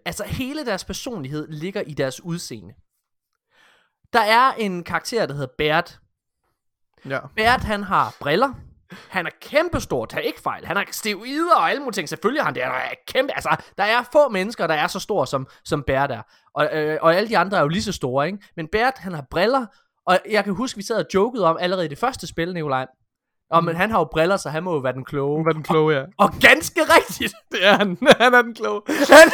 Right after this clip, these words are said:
Speaker 1: er den kloge. Og han, <laughs> altså, men han er klog på sådan en surfer-måde, ikke også?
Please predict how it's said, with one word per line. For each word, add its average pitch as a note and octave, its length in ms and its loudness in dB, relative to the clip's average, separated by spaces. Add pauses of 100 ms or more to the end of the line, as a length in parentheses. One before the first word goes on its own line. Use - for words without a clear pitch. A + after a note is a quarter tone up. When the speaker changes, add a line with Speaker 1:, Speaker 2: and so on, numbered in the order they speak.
Speaker 1:
er D#4+ 60 6
den B3 140 -6
kloge. C#4 340 8
Og D4 280 2
han, D4 220 12 (100)
<laughs> A#3 120 4 (140)
altså, A3+ 200 2 (200)
men C4+ 160 6
han C#4 160 2
er B3+ 60 6
klog C4+ 300 8
på G#3+ 80 0
sådan C4 140 -4
en A#3+ 40 -2
surfer-måde, G3+ 840 6
ikke D#3+ 120 6
også? D#3+ 140 4